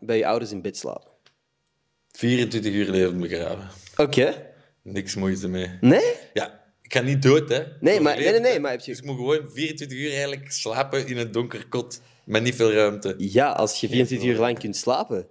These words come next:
Speaker 1: Maar stel je voor dat je ineens wakker schiet en je beseft, "Oh shit, what the fuck, ik zit hier."
Speaker 2: Ah, geen probleem, hè.
Speaker 1: Nee?
Speaker 2: Nee, geen probleem. Maar ik heb ook van bijna niks schrik.
Speaker 1: Oké.
Speaker 2: Ik heb geen fear.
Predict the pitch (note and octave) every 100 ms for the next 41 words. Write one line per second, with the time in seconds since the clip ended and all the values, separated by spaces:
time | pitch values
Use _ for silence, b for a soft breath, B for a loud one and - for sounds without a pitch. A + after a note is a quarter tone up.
0 | _ - A2+ - E3 D#3+ F3 D#3 D#3 -
1 | A2+ F#3 G#3+ - A3+ C4 - - b b
2 | C#3 C#3+ C3+ F#3 - F#3+ C3+ - - -
3 | B2+ D#3 D#3 F3+ F3+ C3+ - - D3+ C3+
4 | - G#2 F#2 F#2 F2 - - B2+ A#3 A#4
5 | C4 - G#2+ G#2 A2 G#2 F#2 F#2+ G2+ G2+
6 | B2+ C3 C3+ C3 - B2 A#2+ A#2 B2+ G#2
7 | B2+ B2+ B2 C#3 - - _ _ G#2+ A2+
8 | - - G#2+ - - - _ _ - C3+
9 | B2 A2+ A3 - - - A2+ G#2+ - G2+
10 | F#2